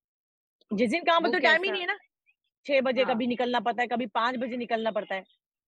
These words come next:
Speaker 1: तो रात को दस ग्यारह ही बज जाते आते आते। फिर क्या करेंगे? कुछ नहीं, हाथ मुंह धोएंगे, खाना खाना है खाएंगे, नहीं खाना तो सो जाएंगे, ऐसा।
Speaker 2: और ये सारे stunts, अ, मुंबई में ही होते हैं, अ, in the studios, कि कभी internationally sets पे भी travel किया है?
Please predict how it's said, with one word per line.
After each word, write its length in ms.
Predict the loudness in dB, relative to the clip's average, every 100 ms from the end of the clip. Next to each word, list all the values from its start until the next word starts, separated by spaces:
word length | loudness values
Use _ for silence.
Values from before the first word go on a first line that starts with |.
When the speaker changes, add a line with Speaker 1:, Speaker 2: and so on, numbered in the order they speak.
| _ 0
Speaker 1:
तो 80 |
रात 220 | 2 2 2
को 100 | -2
दस 180 | 0 2
ग्यारह 260 | 2 2
ही 80 | 2
बज 140 | 0
जाते 240 | 0 -2 -2
आते 200 | -4 -4
आते। 180 | -6 -6
फिर 180 | -4
क्या 120 | -2 0
करेंगे? 320 | -2 -4 -8
कुछ 220 | -8 -6
नहीं, 200 | -6 -6 _ _ _
हाथ 140 | -2 -2
मुंह 160 | -2 -4
धोएंगे, 280 | -2 -2 -2
खाना 320 | -2 -2 -2
खाना 240 | -4 -2
है 80 | -4
खाएंगे, 340 | -2 -4 -4 -4
नहीं 160 | -6
खाना 260 | -4 -4 -4
तो 80 | -6
सो 200 | -6 -6
जाएंगे, 300 | -6 -10 -18 _ _ -14
ऐसा। 200 | -14 _ _ _ -6
Speaker 2:
और 100 | 0
ये 100 | 0
सारे 400 | 0 2 2 0
stunts, 720 | -4 -2 -2 -2 -4 -6 -20
अ, 160 | _ -8 -4 -4 -2 -2 -4 -6
मुंबई 720 | -12 -8 -4 -2 0 0 0
में 120 | -2
ही 120 | -2
होते 300 | -4 -6 -8
हैं, 360 | -8 -8 -10 -14 _ _ _ -6
अ, 140 | -6
in 140 | -4 -4 -2
the 200 | -4 -4
studios, 500 | -4 -2 -2 -4 -2
कि 120 | -2
कभी 400 | 0 0 0 0
internationally 1120 | 0 -2 0 0 2 0 -4 -8 -6 -4 -6
sets 420 | -4 -4 -4 _
पे 160 | -8 -6
भी 140 | -6
travel 480 | -6 -6 -4 -4 -6
किया 380 | -8 -4 -2 0
है? 260 | -2 -6